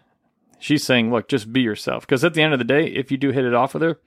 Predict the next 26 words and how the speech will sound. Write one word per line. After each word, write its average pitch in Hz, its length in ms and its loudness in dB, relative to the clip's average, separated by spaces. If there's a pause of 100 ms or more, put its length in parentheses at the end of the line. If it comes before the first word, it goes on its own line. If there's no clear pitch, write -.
(300)
you're 202 200 4
eventually 180 540 0
gonna 160 220 2
become 147 360 -2
yourself 131 520 0
anyway. 110 440 -4 (400)
So - 180 -4
quit - 240 -2
wasting 127 440 0
her 127 160 0
time 127 320 0
and 113 140 -2
yours 117 360 2 (400)
by - 100 -10
fucking 139 400 -2
around 127 260 2
<laughs> - 20 -10
playing 123 280 -2
games 131 320 2
and 123 100 0
just 139 200 0
be 143 80 2
yourself. 131 460 2
And 120 100 -4
the 120 60 -2
ones 135 300 0